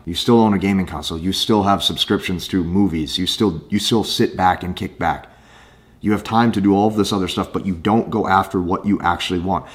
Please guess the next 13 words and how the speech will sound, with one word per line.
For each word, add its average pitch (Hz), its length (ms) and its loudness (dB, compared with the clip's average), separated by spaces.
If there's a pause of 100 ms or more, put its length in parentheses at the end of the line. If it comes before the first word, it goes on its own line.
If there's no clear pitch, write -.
(140)
In 98 160 -2
the 87 100 0
real 120 260 8
world, 104 360 6 (100)
here's 123 180 4
what 143 120 4
male 110 220 6
passiveness 95 600 -2
looks 82 200 -6
like. 67 180 -10 (240)
Excuses. 95 720 0 (300)
Bullshit 113 580 2
excuses. 87 640 -2